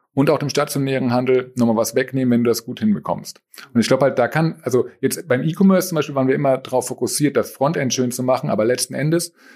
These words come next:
äh, ist der Killer, wenn du alles innerhalb von dreißig Minuten oder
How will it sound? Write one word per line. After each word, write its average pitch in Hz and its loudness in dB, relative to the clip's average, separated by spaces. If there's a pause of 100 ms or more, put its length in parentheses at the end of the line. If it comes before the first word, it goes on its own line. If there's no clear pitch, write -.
(1120)
äh, 127 2
ist - 0 (1200)
der 127 0
Killer, 175 2 (720)
wenn 131 4
du 135 4
alles 156 2 (340)
innerhalb 131 2
von 123 -2
dreißig 135 0
Minuten 151 2
oder 113 -2